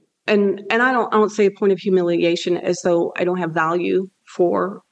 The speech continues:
you know, um, the, the men that I was married to, because of course they have value in the Lord's, uh, eyes. But, you know, as a pastor's wife and now an ordained pastor, it's, it's, it's always feels really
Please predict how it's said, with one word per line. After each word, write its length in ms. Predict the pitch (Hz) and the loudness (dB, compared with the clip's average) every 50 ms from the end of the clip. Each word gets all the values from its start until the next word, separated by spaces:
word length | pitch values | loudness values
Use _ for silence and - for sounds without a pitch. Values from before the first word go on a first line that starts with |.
| _ - | _ -4
you 200 | - 190 190 180 | 2 2 4 4
know, 340 | 180 170 175 185 196 190 185 - - - - - - _ _ - | 4 2 -2 -4 -6 -10 -12 -18 -20 -20 -20 -20 -20 _ _ -4
um, 420 | 185 180 170 175 - - - - - _ _ - - - - - - - | -2 -2 -2 -2 -4 -6 -8 -12 -20 _ _ -14 -14 -14 -14 -14 -10 -6
the, 460 | - 175 175 185 170 165 160 - - 185 | -2 0 2 2 2 0 -4 -6 -6 -2
the 140 | 185 185 180 | 2 4 4
men 220 | 180 175 175 175 | 4 4 4 2
that 100 | 175 170 | 2 2
I 80 | 165 165 | 0 0
was 240 | 165 170 175 - | -2 -2 -2 0
married 320 | 185 175 160 160 165 185 208 - | 0 0 2 2 0 -2 -2 -2
to, 180 | - - 175 170 | 2 2 2 2
because 300 | 175 180 - 185 170 185 | 2 0 -2 -2 -2 -2
of 80 | 180 | -2
course 240 | - - 185 185 - | 0 0 0 0 0
they 80 | 208 190 | -2 -2
have 180 | 185 175 160 | -2 -2 -2
value 540 | 165 160 160 - - 175 170 175 180 185 - | -2 -2 -2 -2 -2 -2 -2 0 -2 -2 0
in 140 | - 180 175 | 2 2 4
the 100 | 170 165 | 4 2
Lord's, 460 | 165 170 165 165 170 170 - - - - - - - - - - - - | 0 -2 -2 -2 -4 -4 -8 -12 -16 -16 -18 -20 -20 -20 -20 -12 -6 -4
uh, 240 | 180 180 165 - - - | -4 -4 -4 -6 -6 -4
eyes. 400 | - 175 170 165 165 175 180 175 | -4 -2 -2 -2 -2 -2 -4 -4
But, 300 | 180 175 180 175 170 - - _ _ _ | -2 0 0 0 0 -2 -6 _ _ _
you 200 | - 202 202 202 | 0 2 4 4
know, 500 | 196 190 185 175 175 175 180 - - - _ _ _ _ _ _ _ _ _ _ | 4 4 4 2 2 0 -2 -4 -6 -12 _ _ _ _ _ _ _ _ _ _
as 200 | - 185 180 185 | -2 -2 -2 -2
a 40 | 185 | -4
pastor's 600 | - - 214 220 220 220 220 - - 202 185 180 | -6 -4 -4 -4 -4 -4 -6 -4 -4 -4 -2 -2
wife 480 | 185 175 175 170 170 170 170 175 - - | -2 -2 0 0 0 0 -2 -2 -2 -2
and 120 | - 170 170 | 0 0 2
now 240 | 165 165 170 170 170 | 2 2 0 0 0
an 60 | 170 | 0
ordained 580 | 160 160 160 180 165 160 156 160 165 - 175 - - | -2 -2 0 0 0 0 0 0 -2 -4 -8 -8 -6
pastor, 680 | - 247 269 262 254 - - 202 175 170 175 190 - - | -4 -4 -4 -4 -6 -6 -4 -2 0 0 -2 -4 -4 -2
it's, 400 | 175 175 165 175 - - - - - - - - - - - | -2 -2 -2 -4 -8 -16 -16 -16 -16 -16 -16 -16 -16 -6 0
it's, 400 | - 202 196 196 - - - - _ - | 0 0 0 0 -4 -16 -16 -14 _ 0
it's 200 | 202 190 196 208 | 0 0 0 0
always 400 | 190 190 190 190 190 185 190 - | 0 2 4 4 4 2 2 0
feels 240 | - 208 196 180 180 | 0 2 2 2 2
really 320 | 175 196 196 190 190 | 2 2 4 4 4